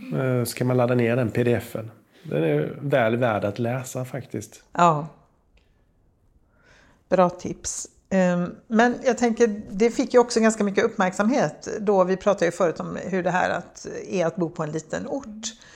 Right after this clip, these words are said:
Speaker 2: Och det här då att ni skulle upp i rättegång och bli åtalade och alltihopa, det, det fick ju, lokalmedia vaknade ju till liv där.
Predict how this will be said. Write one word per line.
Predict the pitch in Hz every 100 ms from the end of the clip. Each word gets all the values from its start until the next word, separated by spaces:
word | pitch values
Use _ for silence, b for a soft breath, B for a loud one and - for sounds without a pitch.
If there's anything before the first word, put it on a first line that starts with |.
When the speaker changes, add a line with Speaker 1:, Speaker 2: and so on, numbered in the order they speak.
| B B -
Speaker 2:
Och | 196
det | 202
här | 208
då | 185
att | 175
ni | 170
skulle | - 160
upp | 156
i | 151
rättegång | 170 - - 160 202 196 196 175
och | 151
bli | -
åtalade | 190 190 190 196 185 180 175
och |
alltihopa, | 170 170 180 175 165
det, | 165 185 -
det | 180 196
fick | 220 208 -
ju, | 190 185 190
lokalmedia | 196 208 - 208 185 170 160 180 196
vaknade | 220 214 220
ju | 220
till | 208
liv | 156 170
där. | -